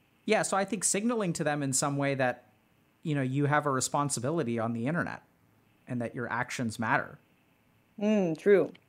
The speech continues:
Speaker 1: And that, like, money, you know, you may be able to buy your way out of unban sometimes, but, like, that's not really making the world a better place. Like, you being an asshole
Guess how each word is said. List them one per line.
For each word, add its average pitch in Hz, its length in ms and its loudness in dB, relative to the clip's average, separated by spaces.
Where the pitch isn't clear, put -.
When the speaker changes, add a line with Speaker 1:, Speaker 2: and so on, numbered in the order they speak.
Speaker 1:
And 131 160 -2
that, 120 180 -6
like, 127 200 -4
money, 127 560 -4
you 147 140 -8
know, 123 80 -4
you 127 140 -2
may 131 180 0
be 127 160 -2
able 117 200 -4
to 113 180 -4
buy 113 360 -2
your 113 140 -2
way 107 220 -4
out 107 100 -4
of 104 80 -8
unban 107 400 -6
sometimes, 107 500 -8
but, - 160 -12
like, 110 140 -10
that's - 240 -8
not 120 320 -2
really 113 220 -4
making 107 320 -4
the 101 80 -6
world 98 260 -6
a 95 60 -12
better 82 200 -6
place. - 500 -10
Like, 127 180 -8
you 139 100 0
being 135 240 0
an 120 80 0
asshole 117 720 -2